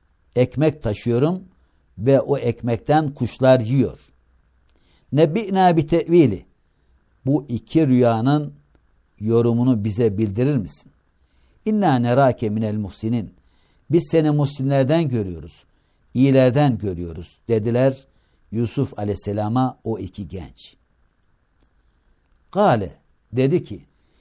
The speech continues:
"La ye'tikuma ta'amun turzakanihi illa nebbe'tukuma bi te'vilihi kable en ye'tiyekuma."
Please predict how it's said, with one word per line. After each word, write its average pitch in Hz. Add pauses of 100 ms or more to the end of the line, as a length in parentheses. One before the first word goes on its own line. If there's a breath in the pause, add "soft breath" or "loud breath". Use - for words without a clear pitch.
(320)
"La 139
ye'tikuma 185
ta'amun 147
turzakanihi 131
illa 120
nebbe'tukuma 127 (460)
bi 113
te'vilihi 127
kable 151
en 139
ye'tiyekuma." 139